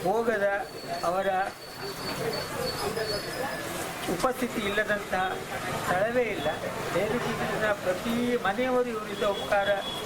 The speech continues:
ಪಡೆದಿರುವುದರಿಂದ ಅವರ ಬಗ್ಗೆ ಒಂದು ಒಲವು ಜಾಸ್ತಿ. ಆದ್ದರಿಂದ ಗಂಗಾಧರ ಶೆಟ್ಟಿ ಅವರ ಹೆಸರನ್ನ ಚಿರಸ್ಥಾಯಿ ಮಾಡಬೇಕು. ಆ, ಆ ಬಗ್ಗೆ, ಆ, ಒಂದು ರಸ್ತೆಗೆ ಅವರ ಹೆಸರನ್ನು ಇಡಬೇಕಂತ ನಾವೆಲ್ಲ ಆಸೆ ಪಟ್ಟು ಇಲ್ಲಿ ಬಂದಿದ್ದೇವೆ.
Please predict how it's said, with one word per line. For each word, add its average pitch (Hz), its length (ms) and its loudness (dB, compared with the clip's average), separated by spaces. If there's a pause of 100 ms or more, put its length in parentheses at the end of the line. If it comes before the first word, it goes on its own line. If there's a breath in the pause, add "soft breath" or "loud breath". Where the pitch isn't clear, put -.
(180)
ಪಡೆದಿರುವುದರಿಂದ 196 640 2 (580)
ಅವರ 196 240 4
ಬಗ್ಗೆ 196 520 0 (320)
ಒಂದು 185 220 0
ಒಲವು 240 300 4
ಜಾಸ್ತಿ. 185 640 0 (260)
ಆದ್ದರಿಂದ - 320 0 (140)
ಗಂಗಾಧರ 220 360 -4
ಶೆಟ್ಟಿ - 300 -6
ಅವರ 190 100 -2
ಹೆಸರನ್ನ 185 540 -2 (500)
ಚಿರಸ್ಥಾಯಿ 214 520 0
ಮಾಡಬೇಕು. 190 520 0 (1300)
ಆ, 175 240 4 (320)
ಆ 220 40 4
ಬಗ್ಗೆ, 202 500 0 (460)
ಆ, 180 200 2
ಒಂದು 180 480 2
ರಸ್ತೆಗೆ 208 460 2 (380)
ಅವರ 185 180 2
ಹೆಸರನ್ನು 208 400 0
ಇಡಬೇಕಂತ 196 580 0
ನಾವೆಲ್ಲ 180 680 -2
ಆಸೆ 202 280 0
ಪಟ್ಟು 196 260 -4
ಇಲ್ಲಿ 175 160 -4
ಬಂದಿದ್ದೇವೆ. 170 500 0